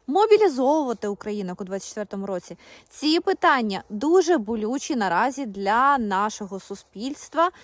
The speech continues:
І виникли вони на основі того, що зараз відбувається активне обговорення законопроекту номер сто три сімдесят вісім. Ми з колегою робили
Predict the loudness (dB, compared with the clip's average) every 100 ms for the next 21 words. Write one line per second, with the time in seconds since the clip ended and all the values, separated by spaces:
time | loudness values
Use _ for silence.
0 | -20 -20 -8 -6 -2 -2 -2 0 0 2
1 | -2 -2 -2 0 0 0 -4 -4 -2 -2
2 | -4 -6 -2 0 0 -2 -4 0 4 4
3 | 4 -2 -8 -6 0 2 4 2 0 -2
4 | 0 -6 -6 -6 -4 -4 -4 -6 -8 -4
5 | -2 -2 -2 -4 -6 -8 -8 -8 -8 -4
6 | -2 -2 -4 -8 -6 -4 -6 _ -18 -8
7 | -4 -4 -4 -6 -6 -8 -14 -10 -8 -6
8 | -8 -4 -4 -4 -8 -8 -10 -16 -18 -20
9 | -20 -20 -14 -2 2 2 4 6 6 6
10 | 4 2 2 2